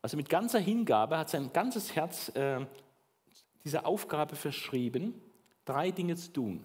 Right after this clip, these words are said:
Erstens das Gesetz selber mal intensiv zu studieren, das Gesetz zu studieren. Dann es zu befolgen. Und nachdem er es studiert hat und befolgt hat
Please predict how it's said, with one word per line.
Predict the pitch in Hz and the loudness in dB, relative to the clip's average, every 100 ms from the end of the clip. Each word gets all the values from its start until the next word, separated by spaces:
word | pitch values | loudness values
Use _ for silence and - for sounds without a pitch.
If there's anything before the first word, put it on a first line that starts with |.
| - | -2
Erstens | 190 - 208 | -2 0 -2
das | 180 165 | -4 -4
Gesetz | 147 151 143 - | -4 -2 -2 0
selber | 160 165 156 | 0 0 -2
mal | 139 127 - | 0 -2 0
intensiv | 220 277 233 - 175 170 | -2 0 -4 -4 -6 -6
zu | - 139 | -10 -12
studieren, | - 127 120 104 87 - | -10 -10 -4 -4 -4 -10
das | 113 | -10
Gesetz | 127 - 139 - | -8 -6 -8 -6
zu | 123 | -10
studieren. | 120 - 110 123 110 80 - - _ _ _ _ _ _ _ _ _ _ _ | -10 -10 -6 -2 0 -2 -10 -20 _ _ _ _ _ _ _ _ _ _ _
Dann | 170 233 | 4 6
es | 208 208 | 2 2
zu | - 190 | 0 0
befolgen. | - - - - 208 190 135 113 170 - - - _ _ _ _ _ _ _ _ _ _ _ _ _ - | 0 -2 0 4 6 6 4 2 0 -10 -18 -20 _ _ _ _ _ _ _ _ _ _ _ _ _ -4
Und | 165 | 0
nachdem | 175 202 226 | 2 2 2
er | 226 | 2
es | 202 | 2
studiert | 185 175 214 269 - | -2 2 2 2 4
hat | 147 - - - | 2 2 -8 -2
und | 180 175 | 0 2
befolgt | 156 - 208 240 - | 0 4 4 4 0
hat | 135 135 - | 0 -2 -4